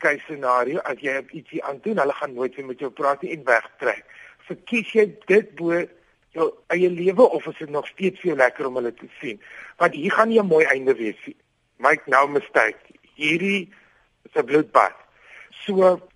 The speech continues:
jy moet sê, "Okay, julle is nou langs ons, dit is nou so." Ek gaan nou nie lieg en sê dit is siekte nie of dit nie, maar ons het reëls en ons het dit en ons sal verkies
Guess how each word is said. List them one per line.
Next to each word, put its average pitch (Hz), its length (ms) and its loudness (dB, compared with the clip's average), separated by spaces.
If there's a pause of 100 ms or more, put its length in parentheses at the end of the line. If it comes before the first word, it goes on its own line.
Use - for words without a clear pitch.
jy 147 160 2
moet 180 240 -2 (100)
sê, 156 220 0 (100)
"Okay, 165 460 2 (720)
julle 156 280 2
is 185 140 0
nou 175 160 4
langs 147 460 2
ons, 208 320 2 (360)
dit 165 220 2
is 185 120 -6
nou 170 140 0
so." 143 360 -2
Ek - 260 0
gaan 185 140 2
nou 190 100 -2
nie 208 180 0
lieg 156 180 0
en 160 80 -8
sê 160 160 0
dit 135 120 -16
is 143 80 -6 (100)
siekte 226 280 -6
nie 208 120 0
of 165 120 -4
dit 160 180 -6
nie, 180 100 -10
maar 160 200 2
ons 196 180 0
het 214 220 -4
reëls 175 420 0 (100)
en 156 120 -12
ons 147 180 -8
het 151 160 -14
dit 180 240 2 (340)
en 160 140 -10
ons 151 160 -4
sal 165 140 0
verkies 190 440 -6